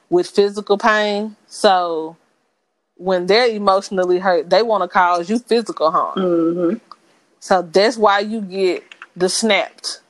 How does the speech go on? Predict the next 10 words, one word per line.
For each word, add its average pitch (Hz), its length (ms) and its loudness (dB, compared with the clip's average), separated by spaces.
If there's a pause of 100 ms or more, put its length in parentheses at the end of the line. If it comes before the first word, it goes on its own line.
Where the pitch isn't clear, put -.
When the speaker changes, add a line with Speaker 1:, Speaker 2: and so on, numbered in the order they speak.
(280)
Speaker 1:
episodes, 175 880 -2
because 170 960 0 (580)
women 220 480 0
been 240 160 0
done 240 240 2
wrong. 247 440 0
So 233 160 2
they 269 160 2
like, 262 340 0
"Nah, 262 560 0